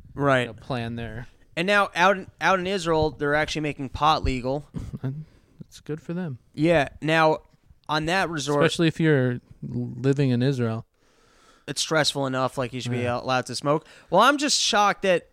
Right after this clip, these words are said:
Speaker 1: with a place with that many problems that they had the resources to be prosecuting pot. Like, I would think if there's any one place in the world that just got bigger fish to fry.
Speaker 2: Well, maybe they were just done with that.
Speaker 1: What do you mean?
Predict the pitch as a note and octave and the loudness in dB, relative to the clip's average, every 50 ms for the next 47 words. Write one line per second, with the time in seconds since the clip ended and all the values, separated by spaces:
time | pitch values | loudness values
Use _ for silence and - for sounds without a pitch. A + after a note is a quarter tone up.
0 | _ _ _ _ - C#3+ E3 F#3 - F3 - - F#3 G3+ F#3+ - - F3 - D#3 | _ _ _ _ -10 -6 -6 -4 -4 -4 -6 -4 -4 -2 -4 -2 -4 -6 -4 -2
1 | D#3+ E3 D#3+ D#3+ D#3 D3 - - - D#3+ D#3 D#3 D3+ C#3+ D3 B2+ - C3+ C3+ C3+ | -2 -2 -2 -2 -4 -6 -6 -6 -6 -4 -2 -2 -2 -4 -6 -6 -6 -4 -4 -4
2 | C3+ C3 C3 C3 - - - _ - C3+ D#3 D3 D3+ C#3 C3 D3 D3+ C#3+ - D3+ | -2 -4 -6 -8 -10 -14 -20 _ -6 -6 -4 -2 -2 -4 -2 -4 -4 -4 -2 -4
3 | C#3+ B2+ - C#3+ B2+ - - B2 B2+ A#2 - C#3 C3+ C3 B2+ - B2+ - - C3 | -4 -4 -4 -6 -6 -6 -6 -6 -8 -8 -4 -4 -2 -2 -2 -4 -6 -8 -10 -10
4 | A#2+ A#2 A2 - - C#3 C3 A#2+ A2 G#2+ - _ _ _ _ _ _ _ - - | -10 -10 -10 -8 -4 -4 -2 -2 -4 -6 -12 _ _ _ _ _ _ _ -10 -6
5 | C3+ D3 D3+ D3+ D3 - F#3 D#3 E3 C#3+ D#3+ D3 C#3 D#3+ E3+ D#3+ - - - C#3+ | -4 -2 -2 -2 -2 -4 -4 -6 -6 -8 -6 -4 -2 -2 -4 -4 -8 -10 -10 -6
6 | D3+ D#3 C#3+ - D3+ D3 B2+ C3+ C#3 C#3 C#3 C3+ C3 B2+ - - - D3 C3+ A#2 | -6 -6 -4 -4 -6 -6 -6 -6 -6 -6 -4 -4 -6 -8 -10 -10 -8 -8 -8 -8
7 | G#2+ - C#3 C3+ C3+ C3 A#2+ - - C#3+ C3+ - - C3+ A#2+ - - B2+ A#2+ A#2+ | -6 -8 -8 -6 -6 -8 -10 -8 -8 -6 -6 -6 -6 -8 -10 -8 -8 -6 -4 -4
8 | A#2 A2+ A2+ A2 A2 G#2+ - - - C3+ C#3 C#3+ C3+ C3+ C#3 B2+ C3 B2 A#2+ A#2 | -4 -4 -6 -8 -10 -12 -12 -6 -2 0 2 4 4 4 4 4 4 4 2 2
9 | A#2+ A2+ - - - _ _ _ _ _ _ - C3+ B2 - C#3+ B2 A#2+ C#3 C#3+ | 0 -2 -2 -4 -14 _ _ _ _ _ _ -12 -12 0 4 4 6 6 6 4
10 | B2+ A2 G2+ - - G2+ G2+ G2+ F2 - _ _ - - - _ _ _ _ _ | 2 0 0 -2 -6 -6 -6 -8 -10 -12 _ _ -20 -20 -20 _ _ _ _ _
11 | _ _ _ _ _ _ _ _ _ _ _ _ _ _ _ _ _ _ _ _ | _ _ _ _ _ _ _ _ _ _ _ _ _ _ _ _ _ _ _ _
12 | - C#3+ C#3+ C#3 C3+ C3+ C3+ B2+ B2 A#2+ A#2 | -4 -2 0 0 0 0 0 -2 -2 -4 -6